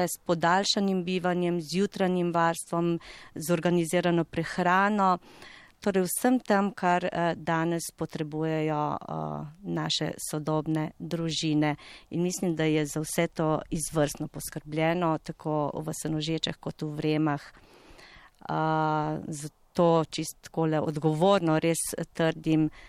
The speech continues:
da je šola krasno opremljena, lepa, svetla in, eh, da tam delajo tudi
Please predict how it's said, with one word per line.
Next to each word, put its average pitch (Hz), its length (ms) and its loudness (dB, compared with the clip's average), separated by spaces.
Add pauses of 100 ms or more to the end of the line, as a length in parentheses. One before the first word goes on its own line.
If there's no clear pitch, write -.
(240)
da 156 280 0
je 156 300 2
šola 156 600 2 (600)
krasno 180 520 2
opremljena, 156 800 0
lepa, 165 600 2 (240)
svetla 170 720 2 (840)
in, 165 500 2
eh, - 40 -6 (580)
da 160 240 -6
tam 170 440 0 (320)
delajo 160 560 -2
tudi 165 420 -6